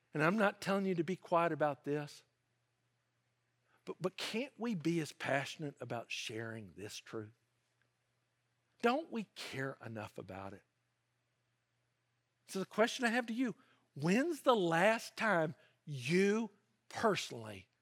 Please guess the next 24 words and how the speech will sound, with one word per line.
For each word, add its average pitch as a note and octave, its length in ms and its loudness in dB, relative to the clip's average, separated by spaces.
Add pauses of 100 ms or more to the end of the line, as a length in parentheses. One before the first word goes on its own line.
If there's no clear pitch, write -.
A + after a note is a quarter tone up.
(240)
shared A#3 500 4
with C#3 120 -2
someone, G2+ 440 -8 (200)
developed G3+ 440 2
a F3+ 40 6
relationship F3+ 760 4
with B2 160 -6
someone, G#2+ 400 -8 (340)
prayed C4 420 8
for F3 160 0
someone, C3 560 -2 (280)
moved B3 420 6
into A3+ 300 2
that, D#3 340 2 (260)
and E3 220 0
you B3 280 2
actually F3+ 560 0
told D3 480 -4
them F#2+ 280 -10 (720)
how E3 140 0
they F3+ 160 6
could F3+ 180 -6
get F3 140 4
off F3 180 4